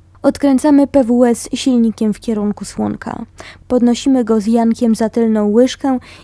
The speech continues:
i pchamy w prawą stronę. Tą czynność wykonywaliśmy na lotnisku już niejednokrotnie. Pan mechanik wskakuje do tylnej kabiny. "Andrzejku, korba do rozrusznika leży przy mojej torbie z narzędziami koło karabinu.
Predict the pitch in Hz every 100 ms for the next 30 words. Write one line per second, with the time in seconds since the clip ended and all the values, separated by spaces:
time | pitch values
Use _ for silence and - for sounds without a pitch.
0 | - 233 - - 285 254 240 - 214 208
1 | 196 - 185 185 190 - 254 - - -
2 | _ _ - 214 208 240 240 240 226 -
3 | - 226 254 247 240 240 269 - 254 240
4 | 233 226 - 269 - 262 240 233 269 262
5 | 247 233 226 - 196 - 208 190 - 202
6 | 202 208 233 233 240 - - - - -
7 | - 277 294 277 226 226 - 233 214 208
8 | 202 190 190 190 - 240 _ - 262 262
9 | 208 226 220 285 359 - - - 277 294
10 | 320 320 - - 269 262 240 240 - 277
11 | 269 277 247 247 233 240 - 233 226 220
12 | 214 254 214 214 208 202 214 202 226 226
13 | 220 226 214 214 214 214 208 65 - -